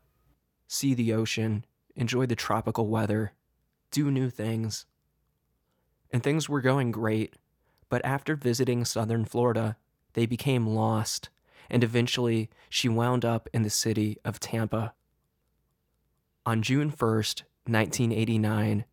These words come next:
Joan stopped at a gas station in Tampa to ask for directions. The person she happened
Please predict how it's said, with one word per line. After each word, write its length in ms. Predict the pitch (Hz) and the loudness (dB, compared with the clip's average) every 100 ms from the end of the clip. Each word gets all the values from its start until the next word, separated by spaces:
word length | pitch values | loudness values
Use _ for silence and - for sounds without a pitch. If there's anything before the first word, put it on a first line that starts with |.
| _ - | _ -2
Joan 320 | 113 110 120 | 2 2 0
stopped 360 | - 117 110 | 0 0 0
at 100 | 107 | -2
a 60 | 104 | -2
gas 320 | 113 107 110 | -4 -4 -4
station 560 | - 107 104 - 107 104 - | -6 -6 -4 -4 -4 -6 -4
in 200 | 110 107 | -2 -2
Tampa 600 | - 107 107 107 107 120 - - - | -4 -4 -4 -4 -6 -8 -16 -18 -4
to 220 | - - | -4 0
ask 260 | 107 107 - | -2 -2 -4
for 140 | 113 | -6
directions. 840 | 107 107 110 - - 104 - - - _ _ _ _ _ _ _ _ _ - | -6 -4 -6 -6 -8 -8 -10 -14 -20 _ _ _ _ _ _ _ _ _ -8
The 100 | 110 | -8
person 520 | - 123 120 127 120 | 0 2 2 2 0
she 200 | 117 110 | 0 -2
happened 340 | 107 110 107 | -4 -2 -2